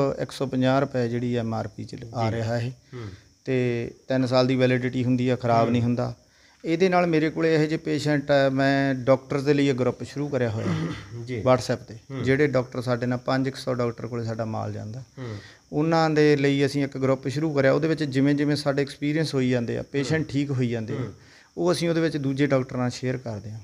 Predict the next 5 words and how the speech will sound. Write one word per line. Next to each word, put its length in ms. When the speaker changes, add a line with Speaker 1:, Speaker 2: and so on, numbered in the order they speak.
Speaker 2:
ਹੂੰ। 140
Speaker 1:
ਪਿੱਛੇ 320
ਜੇ 320
Speaker 2:
ਹੂੰ। 600
Speaker 1:
ਅਸੀਂ, 480